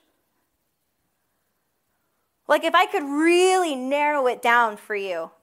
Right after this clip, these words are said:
that's what everything in your life comes down to. And we're constantly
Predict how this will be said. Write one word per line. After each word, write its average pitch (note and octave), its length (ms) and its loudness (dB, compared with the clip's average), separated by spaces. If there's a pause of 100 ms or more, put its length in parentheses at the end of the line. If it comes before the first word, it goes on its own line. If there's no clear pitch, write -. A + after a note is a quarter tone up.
(220)
that's C#4+ 360 0
what A#3+ 280 -4
everything C#4 580 -4
in B3 100 -8
your A#3 180 -4
life A3 500 -6 (260)
comes A3 260 -10
down F#3+ 260 -4
to. - 200 -16 (3000)
And C4 140 0
we're C4+ 160 2
constantly C#4+ 1080 -2